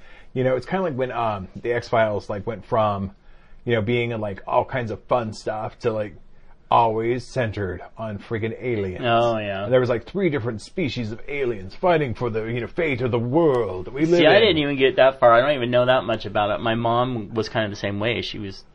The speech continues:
Speaker 2: saying, like,
Speaker 1: Uh-huh.
Speaker 2: the same thing. She's like, "It, it was really fun," and then, like, it all was all alien stuff.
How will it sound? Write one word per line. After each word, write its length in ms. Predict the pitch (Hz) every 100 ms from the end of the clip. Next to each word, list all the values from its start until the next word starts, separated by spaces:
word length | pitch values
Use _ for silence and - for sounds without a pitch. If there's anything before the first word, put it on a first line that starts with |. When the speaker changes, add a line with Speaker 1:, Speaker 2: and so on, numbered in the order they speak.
| -
Speaker 2:
saying, 560 | - - 107 104 98 104 -
like, 140 | 117 131
Speaker 1:
Uh-huh. 100 | 165
Speaker 2:
the 80 |
same 280 | 147 123 117
thing. 220 | 175 143 123
She's 180 | 135
like, 180 | 131 127
"It, 120 | 123
it 260 | 196 - 254
was 220 | 349 359
really 220 | 359 392
fun," 420 | 359 320 320 415 139
and 160 | 143
then, 380 | 143 147 147 139 -
like, 240 | 147 147
it 80 | 95
all 300 | 127 135 - - - -
was 140 | 143
all 160 | 151 -
alien 480 | 127 151 160 123 113
stuff. 320 | - 92 87